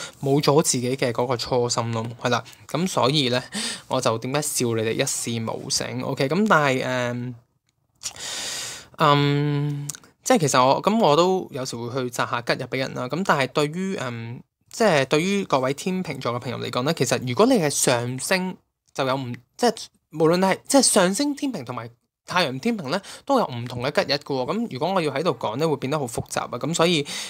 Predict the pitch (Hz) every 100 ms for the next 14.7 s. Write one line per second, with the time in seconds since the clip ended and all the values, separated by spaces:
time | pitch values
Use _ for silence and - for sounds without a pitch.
0 | - - - 131 120 120 175 143 123 127
1 | 120 123 147 185 156 127 185 180 170 156
2 | 185 226 - - 180 175 202 226 151 151
3 | 190 214 208 - - 156 196 170 147 135
4 | - - 131 147 147 196 208 190 185 196
5 | 190 156 - - - 135 165 175 - 135
6 | 131 135 220 226 160 165 185 147 139 170
7 | - 135 147 - - 151 196 120 117 127
8 | 135 - - - 131 131 151 151 143 135
9 | - 127 123 80 131 127 120 139 185 165
10 | 131 123 165 156 131 135 143 160 151 165
11 | 107 110 - 131 120 117 120 120 - -
12 | 127 139 240 196 202 147 123 143 175 -
13 | - - 151 180 277 269 262 214 131 127
14 | 110 143 - 185 196 -